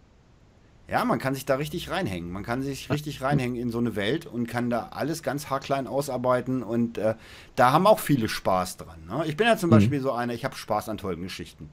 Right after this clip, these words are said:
Speaker 1: Ich mag
Speaker 2: Ja.
Speaker 1: gern tolle Geschichten und ich mag gern mal einen Charakter darstellen, äh, der auch f-, jetzt, mittlerweile spiele ich auch schon so ein bisschen ausgefallenere Charaktere, die so ein bisschen ein paar Macken haben auch und so.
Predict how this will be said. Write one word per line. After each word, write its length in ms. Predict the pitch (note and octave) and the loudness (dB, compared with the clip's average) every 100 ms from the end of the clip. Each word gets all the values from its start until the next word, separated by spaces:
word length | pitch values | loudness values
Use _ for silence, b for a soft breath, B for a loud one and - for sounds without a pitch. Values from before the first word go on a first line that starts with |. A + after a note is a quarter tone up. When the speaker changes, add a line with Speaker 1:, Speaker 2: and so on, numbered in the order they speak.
| - b b b | -20 b b b
Speaker 1:
Ich 140 | G#2+ G2 | -8 4
mag 220 | B2 C3+ | 4 4
Speaker 2:
Ja. 60 | B2 | 0
Speaker 1:
gern 80 | A#2 | -4
tolle 220 | A2+ G2 | -4 -6
Geschichten 500 | G2+ G3+ G3+ - D#3+ | -4 -4 -4 -4 -4
und 80 | C#3 | -2
ich 100 | A#2 | -2
mag 180 | B2 A#2 | -2 0
gern 180 | A#2 | -2
mal 120 | A2 A2 | 0 -2
einen 100 | G#2+ | -2
Charakter 400 | A2 C#3 D3+ C3+ | 0 0 2 4
darstellen, 720 | C3 B2 - B2+ B2 B2 B2 | 4 4 0 0 0 0 0
äh, 300 | A2 G#2+ G#2 | 0 2 2
der 280 | G#2+ G#2 F2 | 0 -2 -2
auch 140 | B2 | -4
f-, 220 | A#2 - G2+ | -4 -12 -6
jetzt, 440 | A2+ A2+ A#2 - - B B | 0 0 -2 -8 -16 B B
mittlerweile 420 | C3+ C#3 C#3 D3 C#3+ | 6 8 8 8 6
spiele 220 | - C#3+ | 4 2
ich 100 | C#3 | 4
auch 100 | B2+ | 4
schon 220 | - C3 | 2 -2
so 40 | A2+ | -2
ein 40 | |
bisschen 180 | G#2+ G2+ | -2 -2
ausgefallenere 720 | F#2+ D#3+ D3 - C3 C3 A#2 A#2 | 0 0 0 4 4 4 0 0
Charaktere, 720 | B2 A#2 G#2+ - B2+ A#2+ A#2 B B B - | 2 2 0 2 4 4 2 B B B 2
die 60 | A#2 | 4
so 100 | G#2+ | 6
ein 80 | A2 | 4
bisschen 420 | A2 G#2 G2 G2 | 2 2 4 2
ein 100 | G2 | 2
paar 140 | F#2+ G2 | 4 6
Macken 280 | D3 C#3+ A#2 | 4 4 4
haben 260 | A#2+ A#2+ | 4 6
auch 180 | G#2+ G#2+ | 4 4
und 140 | G#2+ | 2
so. 260 | G2+ A2 A2 | 4 4 4